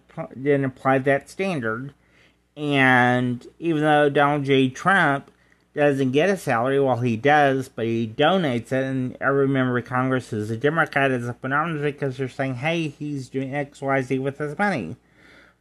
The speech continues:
Well, honestly, if you're getting money plus some,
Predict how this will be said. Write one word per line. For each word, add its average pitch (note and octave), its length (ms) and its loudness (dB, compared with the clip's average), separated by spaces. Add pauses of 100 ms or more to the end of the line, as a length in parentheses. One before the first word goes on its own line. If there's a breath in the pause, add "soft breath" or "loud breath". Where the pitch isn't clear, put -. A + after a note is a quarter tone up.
Well, F#3+ 480 2 (720)
honestly, F3 680 0
if D3+ 160 -4
you're D3+ 120 -2
getting D#3 280 0
money D#3 360 -2
plus E3+ 500 -2
some, G#3 640 0